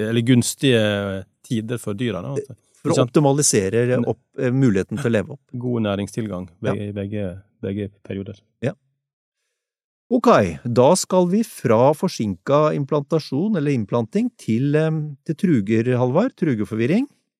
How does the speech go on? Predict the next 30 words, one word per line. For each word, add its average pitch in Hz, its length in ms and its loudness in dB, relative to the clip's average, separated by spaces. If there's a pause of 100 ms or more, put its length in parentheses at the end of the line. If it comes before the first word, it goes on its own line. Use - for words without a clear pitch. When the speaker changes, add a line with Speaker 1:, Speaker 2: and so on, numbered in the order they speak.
(1040)
Speaker 2:
Du 104 120 -2
er 101 140 0
jo 113 100 -10
trugemann. 131 460 2 (260)
Speaker 1:
Ja. 110 220 -6 (120)
Speaker 2:
Ehm, 123 880 2 (920)
slik 127 200 -4 (180)
går 123 140 -4
spørsmålet. 101 640 -6 (960)
Jeg 147 300 2
ønsker 160 520 -2
å - 100 -4
ha 127 280 2
litt 143 260 -2
mer 131 160 0
fotfeste 135 600 -4
når 117 160 0
jeg 131 100 0
er 147 140 -6
ute 107 120 -8
på 143 200 -2
vinterjakt, 175 880 0 (100)
og 120 240 0
planlegger 104 560 -2
derfor 123 320 -2
å 117 240 -8
kjøpe 117 540 -4
et 113 160 -10 (180)
par 113 220 -2 (120)
truger. 185 420 2